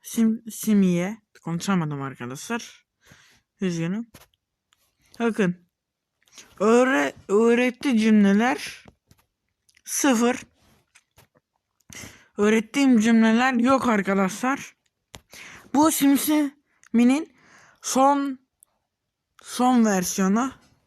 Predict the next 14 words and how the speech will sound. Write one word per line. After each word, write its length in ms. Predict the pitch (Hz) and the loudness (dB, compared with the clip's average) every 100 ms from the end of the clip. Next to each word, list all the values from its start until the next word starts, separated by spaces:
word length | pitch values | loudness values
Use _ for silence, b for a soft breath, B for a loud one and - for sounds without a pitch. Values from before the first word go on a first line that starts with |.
| - | -16
Selam 420 | - 190 196 170 | -6 -2 -2 -2
yazalım. 440 | 143 143 139 196 - _ _ _ - - _ - - - _ _ - B B B B B - - - | -4 -8 -10 -12 -16 _ _ _ -20 -20 _ -20 -20 -20 _ _ -20 B B B B B -20 -8 0
Bu 200 | 302 302 | 2 4
videoların 520 | 254 262 254 247 247 | 4 4 4 4 4
devamını 460 | 262 277 262 247 254 | 4 6 6 4 2
istiyorsanız 640 | 247 294 269 277 277 233 | 0 -2 0 2 0 2
like 260 | 294 294 262 | 2 2 0
atmayı 340 | 254 - 262 | -2 -2 0
ve 100 | 254 | 2
aşağıdan 420 | 233 226 247 233 | 2 2 0 2
abone 320 | 233 233 233 226 | 2 2 2 4
olmayı 240 | 202 196 | 4 4
unutmayın 400 | 226 269 302 294 | 4 0 0 2
arkadaşlar. 680 | 277 262 269 269 262 302 | 0 0 -2 -2 -2 -4